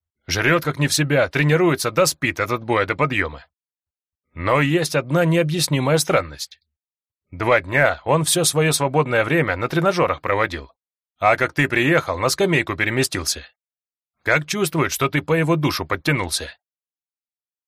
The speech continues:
"Погоди, старый. Как ты говоришь, его фамилия?" спросил озадаченный гранд-майор. Вспомнил наконец-то. Платон Гордеев. Сын Тихона Гордеева, героя Акадийского конфликта.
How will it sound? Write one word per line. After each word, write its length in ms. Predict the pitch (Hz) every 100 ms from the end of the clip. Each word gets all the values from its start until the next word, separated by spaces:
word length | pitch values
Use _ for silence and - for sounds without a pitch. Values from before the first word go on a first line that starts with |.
| _ _ -
"Погоди, 440 | 113 147 156 151
старый. 480 | - 120 85 73 - _ _ _ _ _
Как 240 | 101 120
ты 100 | 147
говоришь, 420 | 170 170 175 165 160
его 200 | 156 151
фамилия?" 560 | 165 165 139 107 90 _ _ _ _ _ _
спросил 560 | - - 92 92 117 131
озадаченный 600 | 113 104 92 131 156 160
гранд-майор. 680 | 143 87 - 127 90 - - _ _ _ _ _ _ _ _ _ _ _
Вспомнил 560 | - - 117 160 196 190
наконец-то. 640 | 175 175 160 104 - 78 - _ _ _ _ _
Платон 400 | 113 123 143 160
Гордеев. 680 | 139 147 147 139 87 - _ _ _ _ _ _
Сын 400 | - - 160 120
Тихона 400 | 151 165 151 147
Гордеева, 640 | 139 160 151 127 87 76 - _
героя 420 | 95 120 147 156 113
Акадийского 580 | 135 139 139 - 127
конфликта. 580 | 120 143 123 101 - 71